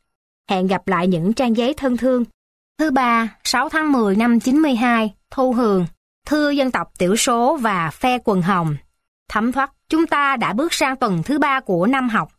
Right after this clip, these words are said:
và hôm nay cũng là thứ ba trong tuần. Trời đất,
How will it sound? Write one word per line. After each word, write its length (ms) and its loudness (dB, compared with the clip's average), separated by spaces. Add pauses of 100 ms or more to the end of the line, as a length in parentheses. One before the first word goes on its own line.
(160)
và 360 -2
hôm 220 2
nay 200 2
cũng 260 0
là 300 0
thứ 120 -4
ba 200 0
trong 240 -2
tuần. 260 -2 (280)
Trời 360 0
đất, 220 0